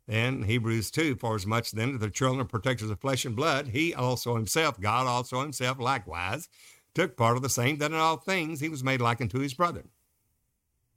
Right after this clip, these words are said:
Tempted in all points like as we are, yet without sin in Hebrews four fifteen. And Jesus,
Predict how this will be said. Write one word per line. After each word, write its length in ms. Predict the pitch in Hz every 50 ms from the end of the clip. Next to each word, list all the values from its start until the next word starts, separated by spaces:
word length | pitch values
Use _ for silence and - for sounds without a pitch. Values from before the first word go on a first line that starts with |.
| _ _ _ _ _ _ _ _ _ _ _ _ _ _ -
Tempted 220 | - 120 123 127
in 60 | 120
all 100 | 113 113
points 280 | - - 120 120 117 -
like 200 | 123 123 110 -
as 80 | 104
we 180 | 95 143 165 143
are, 100 | 113 117
yet 220 | 120 117 127 135
without 320 | 131 127 117 120 120 120 117
sin 220 | - 151 151 156
in 60 | 135
Hebrews 280 | 110 120 120 131 127 -
four 200 | - 127 127 123
fifteen. 520 | - 143 143 123 - - - - - 117 _ _ _ _ _ _ _ _ _ _ _ _ _ _ _ _ _ _ _ _ _ _ _ _ _ _ _ _ _ _ _ _ _ _
And 300 | - 110 107 113 117 110
Jesus, 600 | 90 113 170 196 180 104 80 73 - - - -